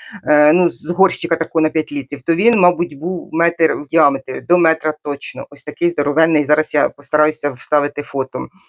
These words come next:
Ну, дуже гарний був, м, наростив кущ. От. Інші в мене росли в менших об'ємах, то й були менші за розмірами. Тож, можливо, хто ще хоче придбати в мене колеуси, то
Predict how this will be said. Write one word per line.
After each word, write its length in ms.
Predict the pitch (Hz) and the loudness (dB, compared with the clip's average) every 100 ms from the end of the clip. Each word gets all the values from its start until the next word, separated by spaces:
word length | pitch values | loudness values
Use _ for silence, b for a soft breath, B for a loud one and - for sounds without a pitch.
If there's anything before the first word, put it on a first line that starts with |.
| b b b b - | b b b b 0
Ну, 180 | 185 | 2
дуже 300 | 175 170 143 | 2 2 4
гарний 460 | 151 143 135 135 139 131 - | 4 4 0 -2 -4 -6 -8
був, 280 | 135 123 131 b b _ _ _ _ _ _ | -8 -8 -12 b b _ _ _ _ _ _
м, 260 | 156 143 147 B B | -4 -2 -4 B B
наростив 420 | 156 151 - 135 | 2 2 -4 -10
кущ. 460 | - 113 - - - B B B B B _ | -10 -14 -12 -14 -16 B B B B B _
От. 200 | - 147 - | -2 -2 0
Інші 280 | - 294 - | 2 4 4
в 40 | |
мене 200 | 214 190 | 2 4
росли 240 | 190 185 214 | 4 2 0
в 40 | |
менших 340 | 262 392 294 202 | 2 0 -2 -6
об'ємах, 400 | 175 170 156 - | -2 0 0 -2
то 200 | 180 214 | -2 -2
й 80 | |
були 280 | 170 147 165 | -2 0 2
менші 400 | 165 156 170 165 | 4 2 2 -6
за 140 | 156 160 | -2 0
розмірами. 680 | 131 123 127 127 131 135 - B B B B B B B _ - | -2 -6 -8 -6 -6 -8 -12 B B B B B B B _ 0
Тож, 160 | 269 | 2
можливо, 360 | 262 262 269 269 | 4 4 6 6
хто 180 | - 247 | 4 0
ще 160 | - | 0
хоче 260 | 226 254 240 | 0 0 -2
придбати 400 | 233 190 226 240 | -4 0 0 2
в 40 | |
мене 240 | 233 262 277 | 2 2 2
колеуси, 460 | 226 202 180 175 | 2 0 0 -4
то 480 | 185 185 180 180 180 | -8 -4 -4 -2 -4